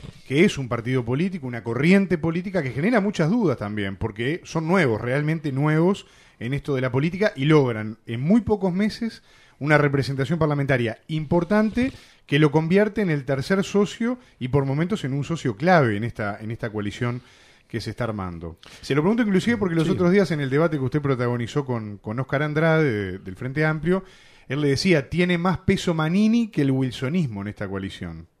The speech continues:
Speaker 2: Esas son afirmaciones otra vez, ¿no? Tratando de ponerle el miedo. A ver, eh, creo que, que Cabildo Abierto representa una porción de la sociedad uruguaya que no tenía lugar, que estaba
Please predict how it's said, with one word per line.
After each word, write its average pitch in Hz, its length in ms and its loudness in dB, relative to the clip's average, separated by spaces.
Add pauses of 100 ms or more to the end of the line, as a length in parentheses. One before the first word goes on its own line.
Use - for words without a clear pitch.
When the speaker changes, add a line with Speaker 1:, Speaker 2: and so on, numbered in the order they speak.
(840)
Speaker 2:
Esas 98 240 -10
son 123 140 -8
afirmaciones 95 720 -8
otra 90 240 -8
vez, 82 200 -8
¿no? 90 160 -10
Tratando 90 460 -10
de 82 80 -8
ponerle 80 360 -10
el 73 100 -12
miedo. 76 580 -12 (1000)
A 110 100 -8
ver, 120 320 -2 (260)
eh, 101 440 -12 (800)
creo 202 240 2
que, 76 1200 -6
que 110 160 -8
Cabildo 147 400 0
Abierto 151 920 -2 (120)
representa 147 1200 -4
una 127 280 -4
porción 113 480 -6
de 131 80 -2
la 110 100 -4
sociedad 104 480 -6
uruguaya 113 440 -6
que 101 80 -14
no 98 120 -12
tenía 90 280 -12
lugar, 73 420 -14 (220)
que 104 80 -14
estaba 120 480 -6